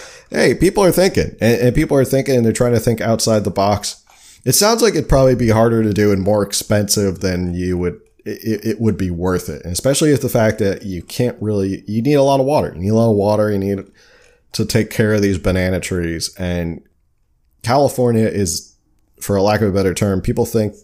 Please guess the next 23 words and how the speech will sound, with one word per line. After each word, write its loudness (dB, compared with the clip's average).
all 0
the -4
palm -2
trees -2
and -4
sitting -2
by -2
the -2
beach -4
and -8
stuff -6
like -6
that. -4
Southern -2
California 2
is -4
actually 0
a -6
desert -2
area. -2
It's -10
just -8
we -4